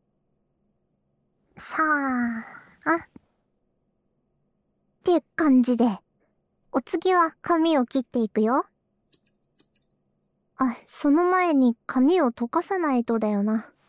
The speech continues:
コームを使おう。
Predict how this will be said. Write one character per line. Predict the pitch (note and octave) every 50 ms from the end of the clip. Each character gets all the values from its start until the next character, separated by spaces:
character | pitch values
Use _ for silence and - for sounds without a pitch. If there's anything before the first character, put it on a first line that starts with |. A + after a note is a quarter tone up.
| _ _ _ _ _ _ _ _ _ _ _ _ _ _ _ _ _ _ _ _ _ _ _ _ _ _ _
コ | - - - G4+ G#4 G4+
ー |
ム | G4 G4 F#4+ F#4+
を | F#4
使 | - - - - E4 D#4+ D#4+ D#4 C#4 A#3
お |
う。 | G#3